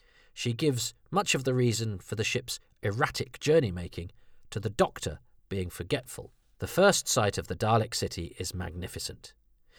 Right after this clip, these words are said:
It's a relatively straightforward inlay shot, but it is pulled off with aplomb. Showing the travellers on a ledge looking down at the sprawling Dalek metropolis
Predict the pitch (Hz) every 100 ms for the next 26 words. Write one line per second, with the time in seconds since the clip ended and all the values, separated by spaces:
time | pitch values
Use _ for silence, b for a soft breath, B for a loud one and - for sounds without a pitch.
0 | b - 143 - 147 180 165 - 123 120
1 | - 139 127 - 127 117 113 - 170 107
2 | 87 - 80 - - _ - _ - 110
3 | 113 - 170 151 107 - 98 92 - 113
4 | 82 - - - 208 214 160 131 160 123
5 | 95 85 120 110 107 123 120 - - 110
6 | 117 110 101 123 123 95 90 - 101 -
7 | - 123 110 98 92 117 107 98 - -
8 | - 143 110 98